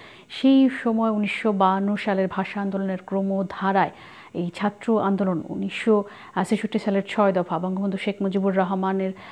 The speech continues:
আহ, প্রস্তাবিত ছয় দফা এবং শিক্ষার্থীদের যে এগারো দফা আন্দোলন, সেটি অপ্রতিরোধ্য হয়ে ওঠে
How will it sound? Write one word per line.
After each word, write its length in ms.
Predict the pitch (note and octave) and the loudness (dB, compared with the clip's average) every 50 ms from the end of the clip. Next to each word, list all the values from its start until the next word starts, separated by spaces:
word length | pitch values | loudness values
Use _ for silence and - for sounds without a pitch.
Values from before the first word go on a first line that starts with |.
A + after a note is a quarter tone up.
| - - - | -16 -10 -8
আহ, 80 | G3 | -6
প্রস্তাবিত 460 | - G3+ F#3 - - G3 F#3 F#3+ - F#3+ F#3+ | -4 -4 -4 0 0 0 0 0 -2 -4 -6
ছয় 260 | - - G#3 G3 F#3+ | -4 -4 -2 -2 0
দফা 240 | F#3 G3 F#3+ - G#3+ | 0 -2 -2 -2 -4
এবং 200 | G3 F#3+ G3 G3 | -4 -4 -4 -4
শিক্ষার্থীদের 580 | - - G#3 - - G#3 - - G#3 F3+ F#3+ F3+ | -4 -6 -6 -4 -6 -8 -6 -6 -4 -4 -4 -4
যে 140 | - - | -2 -4
এগারো 360 | F#3 - F3+ F#3+ F#3 F#3 F#3 F3 | -2 0 0 0 0 0 -2 -2
দফা 280 | F3+ F3 - - F3 | -2 -4 -4 -2 -2
আন্দোলন, 360 | E3 F3 F3 F3+ F3 F#3 G#3 | -2 0 -2 -2 -2 -2 -2
সেটি 460 | A3 - - - G3 F#3+ - G#3+ G#3+ - | -4 -4 -4 -6 -6 -4 -2 -2 -2 0
অপ্রতিরোধ্য 760 | - F#3+ F3+ - F#3+ F#3 F#3 - G3+ F#3+ F#3+ F3+ - - G#3 | 0 -2 -4 -4 -6 -8 -6 -4 -4 -4 -4 -8 -8 -6 -6
হয়ে 200 | G#3 F#3 G3+ G3 | -4 -2 0 0
ওঠে 340 | G3 G3 G3 - A3+ A#3 A#3+ | -2 -2 -2 0 0 0 0